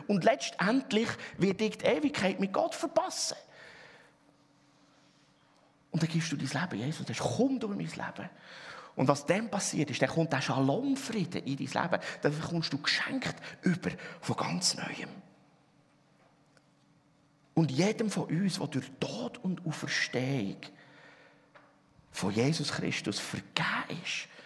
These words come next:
der ist rein und heilig gemacht und kommt der Shalom, der Frieden geschenkt über. Ein neues Leben fängt an, etwas Neues ist geworden. Und um jetzt den Frieden,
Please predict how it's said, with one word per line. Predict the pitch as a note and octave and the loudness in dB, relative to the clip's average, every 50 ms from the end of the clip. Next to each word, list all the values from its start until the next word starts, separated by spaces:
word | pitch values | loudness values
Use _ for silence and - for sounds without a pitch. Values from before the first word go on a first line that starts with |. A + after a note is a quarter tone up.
| - - - - - _ | -20 -20 -20 -20 -18 _
der | - - - | 0 2 2
ist | G#2+ G2+ - - - - | 2 0 -2 -2 -2 0
rein | G#2+ G#2+ A2 C#3 F#3 G#3 A3+ A3 - - | 2 2 2 2 2 0 0 -2 -2 -2
und | C3 B2 A2 | -2 -2 0
heilig | G2 F#2+ C3+ C#3 C#3+ - - | -2 -2 -2 -2 -4 -6 -8
gemacht | - - - - - - - - - - - - - - - | -12 -12 -12 -12 -12 -12 -14 -16 -18 -18 -16 -16 -16 -12 -12
und | - - | -10 -8
kommt | - - B2 A#2 A#2 - | -6 -4 -4 -4 -4 -6
der | - - | -8 -8
Shalom, | - - - - G#2 F2+ F#2+ D3 E3+ | -8 -8 -8 -8 -6 -6 -4 -4 -4
der | - F2 - | -4 -6 -8
Frieden | - - - C#3+ - - - - - - - - - - | -8 -8 -6 -6 -6 -4 -6 -8 -8 -8 -12 -14 -12 -8
geschenkt | - - - - A2+ A2+ - - - | -6 -6 -4 -4 -6 -6 -8 -8 -10
über. | - D#2 - - | -10 -10 -6 -4
Ein | A#2+ - C3+ C3+ | -2 2 2 2
neues | C3 - - D#3+ - - - | 2 2 0 0 -2 -2 -2
Leben | - - - - - | -2 -4 -4 -6 -8
fängt | - - - - - - - | -8 -6 -6 -6 -4 -4 -2
an, | - - - - - - - - | -2 -2 -2 -4 -8 -10 -2 -2
etwas | - C#3 - - B2+ - - | -2 -2 0 -2 -4 -4 -4
Neues | - - - B2 - - - - - - - - - - - - - - - - - - _ | -4 -4 -4 -4 -4 -6 -8 -10 -12 -14 -16 -18 -18 -18 -18 -20 -20 -20 -20 -20 -20 -10 _
ist | - - - | 0 0 0
geworden. | - - - - - - - - - - - - - - - _ _ _ _ _ _ _ _ _ _ _ _ _ _ _ _ _ _ _ - - _ _ _ _ _ _ _ _ - - - - | 0 -2 -4 -4 -4 -6 -6 -8 -8 -8 -12 -16 -20 -20 -20 _ _ _ _ _ _ _ _ _ _ _ _ _ _ _ _ _ _ _ -20 -20 _ _ _ _ _ _ _ _ -18 -18 -10 -2
Und | - C#3 D#3 | 0 0 4
um | D#3 D#3+ | 4 4
jetzt | D#3 - - | 4 4 2
den | D#3 C#3 | 2 2
Frieden, | - - - D3+ G3 B3+ B3+ - F#3+ C#3 | 2 2 4 4 4 4 4 4 4 4